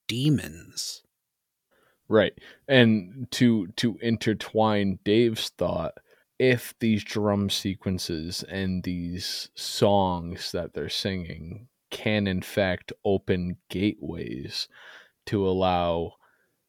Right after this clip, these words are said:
Speaker 2: something else here, whether it's demons, whether it's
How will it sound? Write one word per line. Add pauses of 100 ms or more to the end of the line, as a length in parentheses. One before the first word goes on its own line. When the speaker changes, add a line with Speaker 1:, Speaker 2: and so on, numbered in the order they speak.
(160)
Speaker 2:
something
else
here, (520)
whether
it's
demons,
whether
it's